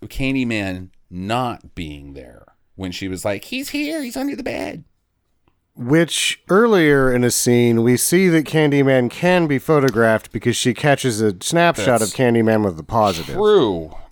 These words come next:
Speaker 1: Good observation, Sam. Uh-huh. But she's the only one that sees that photo, too. So let's circle back. But good observation, but let's circle back to that.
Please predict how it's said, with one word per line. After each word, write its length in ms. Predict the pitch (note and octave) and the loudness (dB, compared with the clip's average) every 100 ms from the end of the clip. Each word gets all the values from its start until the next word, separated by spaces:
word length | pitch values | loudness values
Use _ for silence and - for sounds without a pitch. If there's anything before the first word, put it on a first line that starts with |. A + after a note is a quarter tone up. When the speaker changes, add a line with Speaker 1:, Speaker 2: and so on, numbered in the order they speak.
| - | -8
Speaker 1:
Good 280 | C#3+ D#3+ | -2 -2
observation, 1160 | D3 C#3 C#3 C3+ C3+ B2 - C3+ C3+ C3+ F#2+ E2+ | -2 -2 -4 -4 -8 -8 -4 -2 -2 -4 -10 -10
Sam. 580 | D2+ E2+ D2+ C#2 B1+ A#1+ - - _ _ - - | -10 -10 -12 -14 -18 -20 -20 -20 _ _ -20 -20
Uh-huh. 1000 | - F#2 F2+ F2 - - C#3 C3 E2+ C#2+ C2 C2+ _ _ _ _ _ _ _ _ | -12 -8 -8 -10 -16 -14 -8 -6 -6 -8 -12 -20 _ _ _ _ _ _ _ _
But 160 | D#3 D3+ | -6 -4
she's 280 | - B3 | -4 -6
the 100 | G3+ | -4
only 140 | F3 D#3 | -4 -2
one 120 | D3+ | -4
that 80 | C3+ | -4
sees 280 | - G3 F#3 | -8 -10 -10
that 160 | F#2+ D2 | -12 -12
photo, 280 | F2 C#2+ C#2+ | -12 -12 -14
too. 360 | - G#2 C#2+ - | -12 -10 -10 -12
So 180 | - A#2 | -6 -4
let's 240 | E3 F3+ | -2 -6
circle 340 | - - - D3+ | -6 -4 -4 -2
back. 260 | C3+ B2+ - - - | 0 0 -4 -14 -6
But 340 | D#3 C3+ C3+ | -6 -8 -6
good 160 | C#3+ F3+ | 0 2
observation, 520 | E3+ D3+ D3 D3 C3+ | 2 0 -2 -2 -2
but 100 | A#2+ | -4
let's 160 | B2+ - | -2 -2
circle 220 | C3+ A#2 | -6 -6
back 220 | G2+ G2+ | -6 -6
to 40 | D#2 | -10
that. 160 | D2 | -12